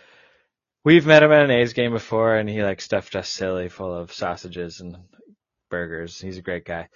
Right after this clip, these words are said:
But he texted me during the, uh, twenty fourteen wild card game when Brandon Moss hit those two home runs, and things were looking so good for A's fans. Twenty fourteen was a tumultuous season, and they somehow made it,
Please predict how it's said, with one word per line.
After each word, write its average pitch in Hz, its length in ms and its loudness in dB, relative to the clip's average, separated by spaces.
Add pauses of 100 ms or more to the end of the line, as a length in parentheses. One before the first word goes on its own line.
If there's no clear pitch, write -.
(300)
But 113 200 0
he 120 240 -4
texted 135 380 0
me 131 140 -4
during 127 340 0
the, 113 240 -2
uh, 104 160 2
twenty 120 260 -6
fourteen 120 440 -4
wild 101 260 -2
card 95 220 -6
game 87 300 -10
when 90 200 -12
Brandon 98 320 -8
Moss 90 580 -12
hit 98 260 -12
those 87 260 -14
two 104 220 -8
home 95 240 -10
runs, 87 560 -14
and 87 480 -16 (680)
things 117 200 -6
were 107 100 -8
looking 113 240 -10
so 127 220 -4
good 120 240 -8
for - 140 -16
A's 85 240 -12
fans. 87 300 -16
Twenty 156 180 -2
fourteen 147 380 -4
was 117 120 -8
a 117 60 -8
tumultuous 110 560 -10
season, 95 460 -12
and 90 140 -14
they 90 180 -12
somehow 101 340 -10
made 95 220 -10
it, 90 160 -12